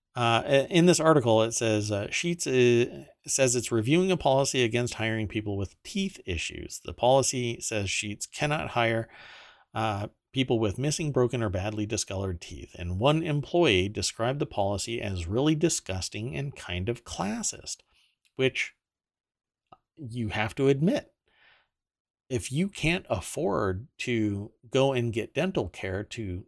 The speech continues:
change the nature of your teeth, is the business,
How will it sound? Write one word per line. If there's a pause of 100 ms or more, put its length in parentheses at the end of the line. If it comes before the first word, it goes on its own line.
(100)
change
the
nature
of
your
teeth, (2000)
is
the
business,